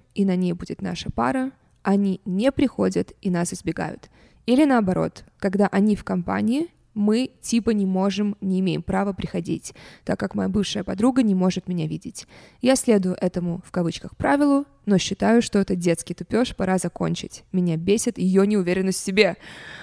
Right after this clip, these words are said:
Короче, не понимаю, как мне себя вести. Продолжать держать дистанцию по её желанию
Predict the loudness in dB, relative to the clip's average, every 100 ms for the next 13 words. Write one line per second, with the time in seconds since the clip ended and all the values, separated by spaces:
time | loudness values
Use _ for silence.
0 | -18 0 2 2 2 -2 -2 2 2 2
1 | -2 -2 -2 -4 -4 0 2 2 0 -2
2 | -2 -4 -8 -10 -6 0 4 4 4 4
3 | 2 -2 -2 -2 -4 -2 -2 0 -4 -2
4 | 0 2 2 2 2 -2 -4 -4 -2 0